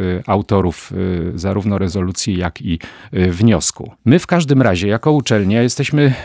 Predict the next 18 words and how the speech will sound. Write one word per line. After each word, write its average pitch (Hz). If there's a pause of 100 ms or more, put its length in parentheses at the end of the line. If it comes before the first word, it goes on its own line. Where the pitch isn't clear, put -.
na 113
pewno, 131 (260)
e, 113
gotowi 110
do 104
dialogu, 95
ale 117
ten 151
dialog 127
musi 120
być 110
w -
oparciu -
o 95
fakty 95
i, 87
i 82
meritum. 85